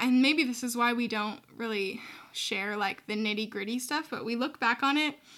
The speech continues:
I think with rose-colored glasses, and we're just like, "Oh, it was beautiful.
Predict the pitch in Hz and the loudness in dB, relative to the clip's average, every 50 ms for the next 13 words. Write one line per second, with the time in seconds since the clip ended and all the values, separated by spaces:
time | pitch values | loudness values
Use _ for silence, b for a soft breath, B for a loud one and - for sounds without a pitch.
0 | B B B B B B B _ - - 240 247 - 277 277 277 320 320 294 - | B B B B B B B _ -2 0 0 2 4 4 4 4 2 -2 -2 -2
1 | 240 226 226 240 233 - - 254 240 233 226 220 214 214 196 196 185 202 - 196 | 0 0 2 0 0 0 -2 0 0 0 0 -2 0 4 4 4 4 4 0 -4
2 | 190 190 180 - - - 226 240 240 247 247 269 269 - - 294 277 277 - - | -4 -6 -8 -8 -8 -4 -2 -2 0 0 -2 -2 -4 -4 -2 -2 -2 -2 2 6
3 | 415 427 427 427 440 330 392 440 415 415 - - - - 370 392 403 403 403 403 | 6 8 8 6 4 2 2 0 0 -2 -4 -10 0 4 6 8 8 6 4 2
4 | 392 - - 403 392 381 381 370 | 0 -2 -2 -2 0 0 -2 -4